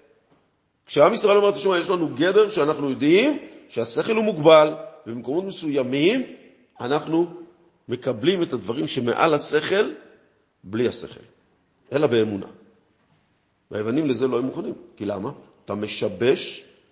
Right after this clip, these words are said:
ועוקר מן השורש את כל האידיאולוגיה שלהם, שהעולם כולו מושתת על השכל. ואז הם באו ליהודים באיזשהו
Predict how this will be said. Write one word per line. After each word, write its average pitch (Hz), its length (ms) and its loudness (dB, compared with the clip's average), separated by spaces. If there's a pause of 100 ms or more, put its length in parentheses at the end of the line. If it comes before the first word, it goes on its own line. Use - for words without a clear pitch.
(220)
ועוקר 131 720 2
מן 160 180 0
השורש 143 720 2 (380)
את 110 100 -10
כל 214 280 4
האידיאולוגיה 180 680 2
שלהם, 139 520 -2 (420)
שהעולם 160 840 6 (120)
כולו 208 600 2 (480)
מושתת 202 600 4
על 226 140 -4
השכל. 233 300 -6 (1500)
ואז 214 220 6
הם 220 100 0
באו 202 200 6
ליהודים 143 680 2 (400)
באיזשהו 127 880 -4